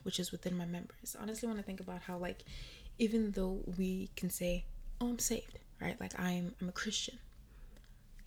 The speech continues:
Yet we still go through things that are coming up against us, right? Like, and certain things, it's not that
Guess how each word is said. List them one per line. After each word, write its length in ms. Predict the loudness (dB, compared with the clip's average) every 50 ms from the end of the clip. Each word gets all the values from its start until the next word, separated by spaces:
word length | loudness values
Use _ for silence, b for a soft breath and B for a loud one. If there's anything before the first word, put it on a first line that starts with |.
| 0 4
Yet 220 | 4 4 4 4 2 0 0 2
we 160 | 4 4 4
still 640 | 4 2 0 2 4 4 6 6 4 2 0 -2 -6 -10 -14 -16 -16 -16 -16 -16 -16 -6 -4 2
go 240 | 6 8 8 8 6
through 460 | 4 0 0 0 0 0 0 -2 -6 -8 -12 -16 -16 -16 -16 -16 -18 -18 -18 -18 -20 -18 -20 -20 -20 -18 -18 -16 -16 -16 -16 -16 -16 -16 -16 -16 -16 -14 4 8
things 440 | 10 10 12 10 10 8 4 2 2
that 140 | 2 2 4
are 280 | 4 2 2 0 -2 -6 -8 -10 -12 -12 -14 -14 -16 -18 -20 -16 -6 0
coming 300 | 6 8 10 10 10 8
up 140 | 4 2
against 360 | 0 -2 -2 -4 -4 -6 -8 -10
us, 260 | -10 -12 -14 -14 -14 -14 -8 -4
right? 160 | -2 -2 0 0
Like, 220 | 0 -2 -2 -6 B B B B B B B
and 180 | 6 6 6 6
certain 380 | 6 4 4 4 4 4 4
things, 480 | 4 6 6 6 6 6 4 2 0 -2
it's 140 | 0 2 2
not 220 | 2 2 0 -2
that 200 | -2 -4 -4 -4